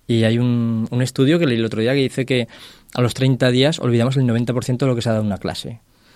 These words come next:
Así es que a lo mejor tenemos que empezar a hacer que los, los estudiantes se impliquen más en, en su propia, eh, educación y, e incluso que se impliquen también a la hora de evaluarse, porque hemos de ver cómo,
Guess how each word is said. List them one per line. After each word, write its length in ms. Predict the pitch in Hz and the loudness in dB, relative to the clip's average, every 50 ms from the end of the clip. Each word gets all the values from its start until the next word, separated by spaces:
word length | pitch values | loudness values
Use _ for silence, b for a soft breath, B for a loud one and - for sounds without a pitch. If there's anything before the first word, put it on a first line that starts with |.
| b b b b b | b b b b b
Así 120 | - 120 | -6 -6
es 60 | 107 - | -2 0
que 40 | 123 | 0
a 40 | |
lo 40 | 117 | 0
mejor 220 | 113 - - 117 - | 0 0 -2 -4 -2
tenemos 300 | - 117 117 117 - - | 0 0 0 0 -2 -2
que 80 | - | -4
empezar 320 | 120 107 120 110 - 120 117 | -4 -2 -2 -2 0 0 2
a 300 | 113 113 110 110 107 107 | 2 2 2 0 -2 -2
hacer 220 | 117 - 123 113 | -4 -4 -6 -4
que 120 | 110 120 | -2 0
los, 320 | 113 110 110 - - - - _ _ | 0 0 0 -2 -6 -12 -16 _ _
los 260 | - 110 107 - - | -6 -6 -6 -4 -4
estudiantes 500 | 117 107 - - 107 113 117 117 147 131 | -6 -6 -4 -2 -2 0 0 0 -2 -2
se 80 | - 135 | -2 -2
impliquen 640 | 117 107 95 - 139 170 165 - 107 90 92 92 104 117 - | -2 -2 -2 -2 -2 -2 -2 -4 -4 -6 -6 -8 -10 -12 -10
más 240 | 95 98 104 - - | -10 -10 -10 -8 -6
en, 160 | 107 104 101 | -6 -4 -4
en 120 | - 110 104 | -4 -6 -6
su 200 | - 117 104 - | -4 -6 -4 -2
propia, 540 | - 120 107 - 113 110 107 107 104 104 123 135 - 196 | -2 -4 -2 -2 -2 0 0 0 -2 -4 -8 -10 -14 -12
eh, 300 | - 110 107 104 107 - | -10 -8 -6 -6 -6 -6
educación 640 | 107 107 101 - - 101 - - 123 139 170 170 - - _ _ _ _ _ _ _ _ _ _ _ - - - | -6 -6 -8 -6 -8 -8 -4 -4 -4 -4 -4 -8 -10 -16 _ _ _ _ _ _ _ _ _ _ _ -20 -10 -4
y, 400 | - 117 123 120 117 113 110 107 B B B B B B B B B _ _ - | -2 0 2 4 2 2 0 -2 B B B B B B B B B _ _ 0
e 100 | 139 127 | 2 2
incluso 320 | 123 110 120 131 - 180 | 2 2 0 0 0 0
que 60 | 170 | 0
se 100 | - 147 | 0 0
impliquen 300 | 123 117 147 147 170 160 | 2 2 4 4 4 4
también 240 | 160 147 156 175 170 | 4 4 2 2 2
a 60 | - 127 | 2 2
la 60 | 123 | 2
hora 120 | 131 156 | 4 4
de 60 | 170 | 4
evaluarse, 580 | 151 123 107 107 120 160 - - - - 101 90 - - _ _ _ _ | 4 4 4 4 4 2 2 0 -4 -6 -8 -10 -10 -14 _ _ _ _
porque 460 | - 107 107 - - 107 104 101 101 B B B B B B B B - | -10 -10 -8 -6 -4 -4 -2 -2 -4 B B B B B B B B -4
hemos 300 | - 113 117 117 117 113 | -2 0 2 2 2 2
de 60 | 123 | 2
ver 240 | 120 123 135 143 - | 2 2 2 0 -2
cómo, 800 | - - 127 120 120 120 120 120 117 117 113 113 113 - - - | -2 0 2 2 4 4 2 2 2 0 0 -2 -4 -6 -8 -12